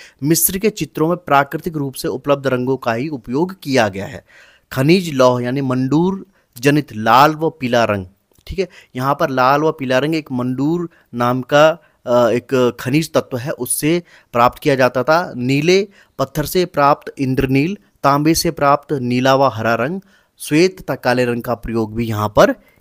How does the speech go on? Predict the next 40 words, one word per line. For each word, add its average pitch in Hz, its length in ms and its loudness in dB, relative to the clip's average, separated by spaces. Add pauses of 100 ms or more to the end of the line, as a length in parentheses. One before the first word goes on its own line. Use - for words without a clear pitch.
(120)
किया 156 220 8
गया 101 200 4
है। 85 300 -8 (1800)
मिस्र 170 300 2
के 214 440 6
मनुष्यों 135 520 0
के 180 120 -2
चित्रों 135 320 -8
में 123 200 -4
बाद 131 300 4
में 180 100 -2
शरीर 135 360 -2
को - 200 -8
एक 120 180 -8 (100)
ऊर्ध्व 165 340 0
रेखा 123 340 -2
द्वारा 113 400 0 (340)
दो 147 220 4
सम 185 280 -4
भागों 120 280 -4
में 127 160 -4
विभाजित 110 500 -4 (100)
किया 123 240 0
गया 120 180 -14
है। 110 160 -20 (280)
ठीक - 120 -16
है, 190 60 -2
यहाँ 131 360 -4
पर 170 100 0
देखिए, 180 320 -4 (320)
अ, 135 180 4
जब 147 240 -2
सम्राट 139 520 2
नारमेर 143 520 2
आ 123 140 2
जाते 117 220 -4
हैं, 139 100 -8
उनसे 151 400 -4
जो 170 160 -2
पूर्व 165 640 -2